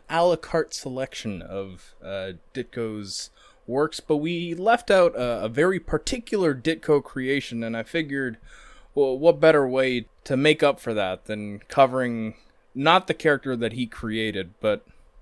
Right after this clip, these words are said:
well, I guess also another character he created. Long story short, it's been ten years since Superior Spider-Man came out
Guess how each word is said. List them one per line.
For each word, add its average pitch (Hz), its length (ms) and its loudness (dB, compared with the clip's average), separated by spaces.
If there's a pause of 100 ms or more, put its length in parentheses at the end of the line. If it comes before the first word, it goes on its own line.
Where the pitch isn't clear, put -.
(140)
well, 120 360 -2 (200)
I 117 80 -10
guess 143 180 2
also 156 300 2
another 101 220 -8
character 113 400 -4
he 110 80 -6
created. 104 560 -8 (340)
Long 254 240 6
story 190 380 2
short, 117 440 -2 (120)
it's 170 160 2
been 247 240 4
ten 220 260 6
years 135 340 0
since - 280 -8
Superior 131 460 -2
Spider-Man 107 600 -2
came 98 300 -8
out 85 160 -12